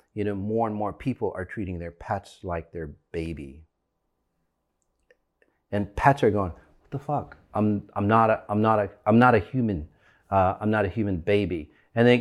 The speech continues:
it get, get, literally gets confused. It's like, well, uh, especially w-, if that identity of being a dog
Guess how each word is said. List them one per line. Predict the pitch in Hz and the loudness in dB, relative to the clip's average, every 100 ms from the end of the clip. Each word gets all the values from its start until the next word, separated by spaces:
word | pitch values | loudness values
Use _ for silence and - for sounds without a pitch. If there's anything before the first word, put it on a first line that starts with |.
| 120 | 2
it | 110 | 0
get, | 117 98 | 2 2
get, | 120 110 | 2 2
literally | 113 120 104 | 2 2 2
gets | 98 98 | 0 -2
confused. | - 92 - 139 104 | -4 -8 2 2 2
It's | 95 | 0
like, | 98 - - _ | -2 -2 -12 _
well, | 107 110 101 - _ _ _ | 6 8 8 2 _ _ _
uh, | 98 92 | 0 0
especially | 98 - 143 131 | 2 2 4 6
w-, | 107 - | 4 2
if | 98 | 2
that | 107 98 - | 6 4 4
identity | 95 101 104 107 | -2 0 0 2
of | 90 82 | 0 -2
being | 85 90 | -6 -6
a | 85 | -6
dog | 78 87 98 98 | 0 2 2 0